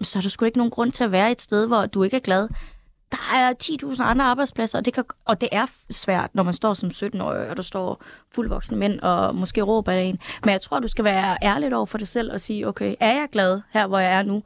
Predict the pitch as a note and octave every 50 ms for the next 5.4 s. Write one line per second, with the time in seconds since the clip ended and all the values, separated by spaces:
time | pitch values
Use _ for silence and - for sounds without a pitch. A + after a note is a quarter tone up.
0 | - - - - G#3 - - - G#3+ A3 A3+ - G#3+ G3+ A3 A#3 A3+ - _ _
1 | - B3+ G#3+ - - D#4 E4 F#4+ F4 C#4+ B3+ B3 C#4 D4 - - - E4 E4 C#4
2 | - - - C4+ C4+ B3+ A#3+ A#3+ - A#3+ G#3+ G#3+ A3 A3 - G3+ G3+ G#3 - -
3 | - - - C#4 C#4+ A#3 A3+ - - - D4+ - - A3 A3 - - A3+ F#3+ -
4 | _ _ - - - G#3 G3+ A3 - - - _ - _ _ - - A#3 G3 G3+
5 | G3 F#3+ F#3+ F3+ F3 E3+ E3+ E3+